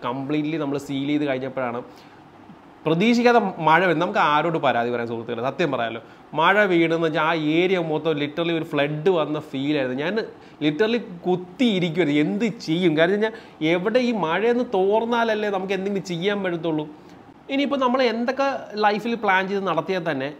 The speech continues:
ഒട്ടുമിക്ക സമയത്ത് നമ്മുടെ ഫേവറിൽ നടക്കാറില്ല. That is life. അങ്ങനെ സുഹൃത്തുക്കൾ, നമ്മൾ leakage ഒക്കെ fix ചെയ്തിട്ടുണ്ട്. ഞാൻ പറഞ്ഞില്ലേ, ഇത് നമ്മൾ e-, everything has a solution. പക്ഷെ നമ്മൾ ആ ഒരു സിറ്റുവേഷനിലോട്ട് കടന്ന് പോകുമ്പോഴത്തേക്ക് നമുക്ക് വരുന്നൊരു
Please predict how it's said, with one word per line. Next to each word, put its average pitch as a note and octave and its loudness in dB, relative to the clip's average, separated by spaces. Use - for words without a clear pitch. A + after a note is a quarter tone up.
ഒട്ടുമിക്ക G#3+ -2
സമയത്ത് G#3 -2
നമ്മുടെ G3 -2
ഫേവറിൽ F3 -4
നടക്കാറില്ല. C#3+ -4
That C3 -6
is D3 -10
life. A2+ -8
അങ്ങനെ A#3+ 4
സുഹൃത്തുക്കൾ, G#3+ 0
നമ്മൾ G#3 2
leakage F#3+ 0
ഒക്കെ F#3+ 0
fix D#3 -4
ചെയ്തിട്ടുണ്ട്. D3+ 0
ഞാൻ G3 -4
പറഞ്ഞില്ലേ, D#3+ -2
ഇത് F3+ -4
നമ്മൾ A3 -2
e-, G3+ 0
everything A3+ 0
has G#3 0
a - -
solution. D3+ 0
പക്ഷെ D#3 -6
നമ്മൾ G3+ -4
ആ G#3+ 0
ഒരു A3 0
സിറ്റുവേഷനിലോട്ട് G3+ -4
കടന്ന് F#3 2
പോകുമ്പോഴത്തേക്ക് F#3+ 0
നമുക്ക് F3+ -4
വരുന്നൊരു F#3 -2